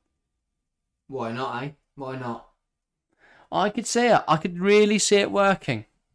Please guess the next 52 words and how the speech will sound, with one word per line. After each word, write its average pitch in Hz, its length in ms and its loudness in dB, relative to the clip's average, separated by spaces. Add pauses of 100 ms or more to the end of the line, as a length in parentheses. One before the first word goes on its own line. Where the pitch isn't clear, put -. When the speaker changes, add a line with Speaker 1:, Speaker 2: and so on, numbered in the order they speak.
(680)
Speaker 2:
Graham 190 280 2
Potter 185 300 2
did 196 260 -2
well. 214 300 6 (120)
Did 226 180 -4
well. 254 480 -2
Did, 262 200 -6 (100)
did 262 160 -8
all 254 80 -6
right 226 140 2
at 196 80 -4
Chelsea. 165 500 2 (240)
They 196 60 -6
played 214 260 2
some 202 120 -6
decent 180 260 -6
football. 190 320 -4 (160)
The 185 80 -2
pressure 202 480 -4
will 208 100 -4
be 196 100 -2
off 170 180 -2
a 143 40 -4
little 131 180 -6
bit 127 180 -12
more. 104 240 -18 (320)
Ten, 139 240 -2
Speaker 1:
Yeah. - 80 -10
Speaker 2:
well, 226 520 -4
no. 160 480 0
Actually, 165 240 -2
the - 40 -10
pressure 151 160 -2
will 143 60 -10
be 143 40 -6
ten 180 300 2
Speaker 1:
Outside 151 220 4 (200)
Speaker 2:
times. - 20 -6
Speaker 1:
of, 147 360 -4
outside 143 720 -2
of 120 200 -8
Speaker 2:
Yeah, 151 240 4
you've 151 180 2
not 180 180 0
got - 120 -8
as 185 240 0
much 170 200 -4
Speaker 1:
Amsterdam. 117 260 -14
Speaker 2:
gl-, 156 340 -2
global 175 520 4
Speaker 1:
Yeah. 143 40 2
Speaker 2:
attention. 135 800 -4